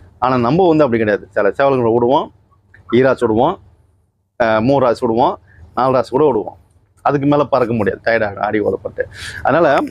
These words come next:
இதுக்கு இருக்கிற அமைப்பு அனைத்துமே அதுகிட்ட பார்க்க முடியாது. ஏன்னா சில சேவல் வந்து, கருப்பு மூஞ்சி சேவலுக்கு வந்து கால்ல வர அந்த டூல்ஸ் வந்து, ஆ, கம்மியா வரும். சில சேவலுக்கு வந்து அதிகமா வரும்,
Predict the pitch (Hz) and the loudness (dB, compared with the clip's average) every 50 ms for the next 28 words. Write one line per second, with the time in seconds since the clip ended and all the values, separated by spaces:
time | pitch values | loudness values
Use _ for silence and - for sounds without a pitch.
0 | - _ _ _ _ _ _ _ _ - _ _ _ - - - 110 110 127 120 | -10 _ _ _ _ _ _ _ _ -20 _ _ _ -20 -12 -4 -2 0 2 2
1 | 131 - - 120 131 165 190 175 - - 202 175 139 120 113 123 147 170 170 - | 0 -2 0 0 0 0 0 -2 -4 -2 0 0 0 0 0 2 2 2 2 2
2 | - 156 135 123 - 117 120 117 151 135 - - - 160 143 143 175 220 247 - | 2 2 2 2 2 0 0 0 0 -2 -4 -4 -2 0 2 2 2 2 0 -2
3 | - - - - - - - - - - - 113 123 123 123 120 123 120 160 - | -6 -14 -20 -20 -20 -20 -20 -20 -12 -4 -2 0 0 0 0 0 0 0 0 0
4 | - 127 131 120 120 113 107 104 101 95 - - - - - _ 117 113 113 127 | 0 0 -2 -2 -2 -2 -2 0 -2 -2 -4 -8 -16 -20 -8 _ -2 -2 0 0
5 | 135 135 - 127 117 113 - - 135 131 123 110 120 139 123 131 123 120 123 123 | -2 0 0 0 0 0 0 0 0 2 2 0 0 0 0 0 0 0 0 -2
6 | 123 120 107 98 - 117 110 110 107 113 123 135 127 123 151 233 - _ - - | -2 -2 -2 0 0 0 0 0 0 0 2 4 4 4 2 0 -4 _ -20 -20
7 | - - - 127 139 156 165 151 139 120 120 117 113 113 107 107 107 101 104 101 | -20 -6 -2 0 0 2 2 2 2 2 2 2 2 0 0 -2 -2 -2 -2 -2
8 | 101 98 - - - - - 165 165 147 - - 120 113 131 190 359 349 - - | -2 -2 -4 -6 -10 -2 0 2 2 2 0 -2 -2 0 0 0 0 -2 -6 -12
9 | - - _ _ _ _ _ - 113 110 110 107 - 156 175 202 196 160 120 95 | -20 -20 _ _ _ _ _ -2 -2 0 0 0 -2 0 0 2 2 2 2 0
10 | - - _ - - - _ - - - - - - - _ - 139 139 127 - | -2 -6 _ -20 -20 -20 _ -20 -20 -20 -20 -20 -20 -20 _ -2 0 0 0 0
11 | 160 151 151 147 127 117 113 117 123 190 277 233 - - - - - - 131 143 | 2 2 2 2 2 0 -2 0 0 0 0 -2 -6 -12 -16 -8 -4 -2 0 0
12 | 160 160 160 139 117 98 92 - | 2 2 2 0 0 -2 -4 -6